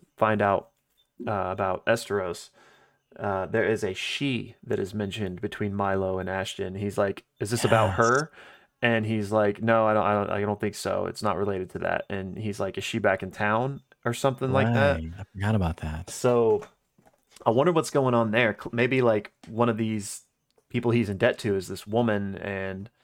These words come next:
Speaker 2: Well, it even said, "Don't let her find out."
Speaker 1: Yeah. And it, and I don't know if the, this piece of information is related to that directly or not, but, you know, he mentions, like, "I got a new crew." So maybe, like,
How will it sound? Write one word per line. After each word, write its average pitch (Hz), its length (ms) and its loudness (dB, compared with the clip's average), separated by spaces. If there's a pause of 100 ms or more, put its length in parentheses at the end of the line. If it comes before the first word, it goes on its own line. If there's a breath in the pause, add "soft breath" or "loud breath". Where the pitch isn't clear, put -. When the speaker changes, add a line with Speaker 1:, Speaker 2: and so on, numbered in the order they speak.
(380 soft breath)
Speaker 2:
Well, 123 120 2
it 120 80 6
even 117 200 8
said, 101 280 4
"Don't 101 200 4
let 98 140 4
her 90 140 2
find 82 280 -4
out." 90 420 -4
Speaker 1:
Yeah. 107 500 -2 (760)
And 123 180 0
it, 135 260 0
and 135 140 2
I 156 60 6
don't 165 120 0
know 160 100 2
if 131 100 -6
the, 131 240 -2
this - 260 -4
piece - 260 -10
of 127 80 -10
information 120 440 -4
is 107 140 -6
related 117 400 0
to 110 80 -4
that 107 300 2 (100)
directly 110 420 0
or 101 100 0
not, 98 260 -2
but, 92 80 -4
you 104 80 -4
know, 104 100 -2
he 113 120 -2
mentions, 104 420 -6
like, 90 340 -4 (120)
"I 107 60 -6
got 110 160 2
a 104 60 -2
new 117 200 0
crew." 101 460 -2 (120)
So - 200 -14
maybe, 113 320 2
like, 90 340 -2